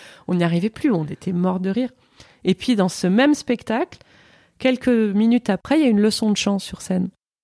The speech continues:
où je dois chanter un truc, euh, qui était très populaire à l'époque de Rossini. Et là, mon collègue commence à me dire, euh, il, dans l'histoire, il me dit, « Qu'est-ce que tu veux chanter ? » Je dis, je donne le nom d'un compositeur italien de l'époque.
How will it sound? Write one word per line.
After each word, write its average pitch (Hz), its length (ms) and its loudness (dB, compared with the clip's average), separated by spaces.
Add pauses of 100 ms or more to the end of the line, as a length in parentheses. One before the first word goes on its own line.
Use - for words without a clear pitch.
(300)
où 196 100 -2
je 175 100 -4
dois 185 140 2
chanter 185 520 2
un 170 80 2
truc, 190 400 -2
euh, 151 180 -4
qui - 120 -10
était 175 120 -6
très 175 200 -4
populaire 196 420 0
à 190 60 0
l'époque 185 260 -2
de 180 80 0
Rossini. 190 420 2 (640)
Et 196 80 2
là, 254 160 2
mon 220 160 4
collègue 190 360 -2
commence 202 400 -4
à 180 60 -2
me 170 120 0
dire, 196 300 -2
euh, 175 180 -4 (640)
il, - 220 -2
dans 180 120 2
l'histoire, 190 340 0
il 269 100 4
me 220 80 4
dit, « 196 140 0
Qu'est-ce 214 140 0
que - 80 -6
tu 185 140 -6
veux 185 80 2
chanter ? » 220 420 2
Je 190 140 -2
dis, 180 340 -2
je 175 40 -4
donne 175 180 0
le 180 60 2
nom 185 120 0
d'un 185 120 -2
compositeur 180 540 -4
italien 190 360 0
de 185 80 -2
l'époque. 233 300 -2